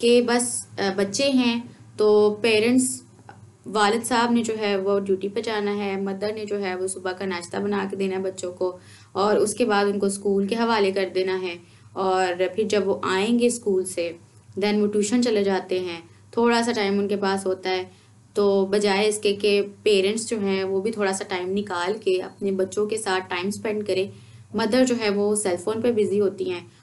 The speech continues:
और father जो हैं वो अपनी, अ, gossips में या अपने friends के साथ busy होते हैं। बहुत कम ऐसा होता होगा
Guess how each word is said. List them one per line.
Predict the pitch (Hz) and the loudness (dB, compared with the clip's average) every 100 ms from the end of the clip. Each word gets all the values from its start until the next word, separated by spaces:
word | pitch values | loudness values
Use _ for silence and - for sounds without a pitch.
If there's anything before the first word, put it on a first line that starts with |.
| - | -8
और | - 202 | -2 0
father | 208 196 196 | 2 2 2
जो | 208 214 | 0 0
हैं | 190 180 | -2 0
वो | 180 | -2
अपनी, | 180 180 180 190 190 | -4 -4 -2 -2 -4
अ, | 175 170 165 165 | -6 -6 -6 -4
gossips | 180 180 190 - | -4 -2 -4 -4
में | 196 170 | -6 -6
या | 175 | -8
अपने | - 190 | -6 -6
friends | 190 185 160 | -4 -6 -6
के | - | -8
साथ | - 170 | -6 -8
busy | - 165 185 | -8 -6 -4
होते | 170 170 | -4 -4
हैं। | 208 | -4
बहुत | 208 214 269 294 | -2 0 0 -2
कम | - 233 | -2 2
ऐसा | 240 240 233 | 2 0 0
होता | 208 - 208 | 0 0 2
होगा | 196 180 208 | 2 2 0